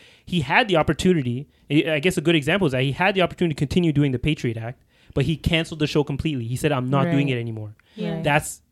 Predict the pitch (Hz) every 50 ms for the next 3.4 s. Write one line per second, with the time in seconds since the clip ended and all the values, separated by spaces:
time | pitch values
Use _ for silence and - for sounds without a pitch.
0 | - 151 143 - - 170 156 156 156 156 143 127 127 131 135 131 131 135 127 143
1 | 139 135 131 123 135 135 135 139 - 143 139 135 120 135 135 147 - - 120 110
2 | - _ _ _ _ _ - 147 135 139 139 143 139 143 127 127 120 123 131 -
3 | - 160 135 107 - - -